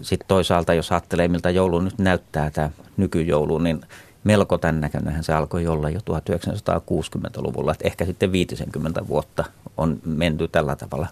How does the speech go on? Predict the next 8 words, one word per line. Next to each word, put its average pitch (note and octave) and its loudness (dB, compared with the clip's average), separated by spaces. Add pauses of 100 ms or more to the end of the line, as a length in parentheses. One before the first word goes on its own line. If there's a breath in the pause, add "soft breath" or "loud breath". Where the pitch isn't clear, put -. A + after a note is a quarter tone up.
Kun F#2+ 2
oli F2+ 4
sodasta F#2 0
toivuttu, G2 0
s-, - -16
rupesi - -4
saamaan F2 2
tavaraa. D#2+ 4